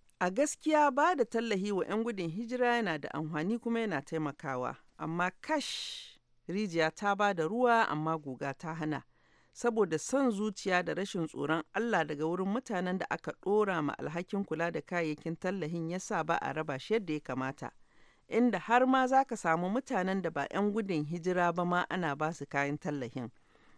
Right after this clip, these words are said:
Da fatan hukumomi a matakin gwamnatin tarayya da jiha da kuma ƙaramar hukuma za su sa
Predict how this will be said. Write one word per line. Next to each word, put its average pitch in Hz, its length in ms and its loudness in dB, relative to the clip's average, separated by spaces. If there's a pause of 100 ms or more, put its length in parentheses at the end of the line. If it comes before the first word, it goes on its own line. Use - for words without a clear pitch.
(120)
Da 135 180 -2
fatan 185 420 4
hukumomi 214 640 2
a 147 80 -2
matakin 175 500 -2
gwamnatin 185 440 -2
tarayya 165 460 0
da 143 120 -6
jiha 165 360 -2
da 135 140 -4
kuma 165 500 0
ƙaramar 160 360 0
hukuma 214 500 0 (460)
za 180 240 4
su 156 140 -8
sa 160 220 0